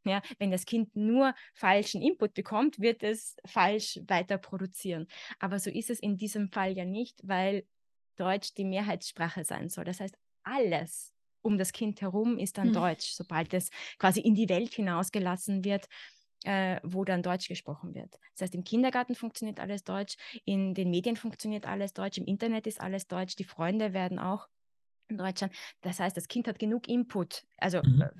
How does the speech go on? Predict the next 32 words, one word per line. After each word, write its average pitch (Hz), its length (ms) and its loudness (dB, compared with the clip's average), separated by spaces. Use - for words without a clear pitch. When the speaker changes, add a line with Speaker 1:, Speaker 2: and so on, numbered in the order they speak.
Speaker 1:
muttersprachlichen 208 960 4
und 190 100 -2
sehr 196 120 -2
diversen 185 480 0
Input - 520 -8
auf 165 140 -10
Deutsch. - 420 -8
Ja. 185 120 -12
Nur 202 220 2
wenn 196 160 4
ich 208 120 -2
das 190 180 -4
zu - 200 -6
Hause 214 320 0
nicht 196 220 -4
auch 180 240 0
liefern 233 500 -2
kann, 269 360 -4
dann 214 400 0
habe 196 120 -2
ich 208 120 -2
ein 202 100 0
Problem, 185 400 -2
weil 175 80 2
dann 175 220 2
ent-, 185 240 0
entwickelt 214 540 -2
sich 196 260 -6
die 185 400 -2
Erstsprache 233 920 0
zurück, 196 380 0
ja, 220 240 -2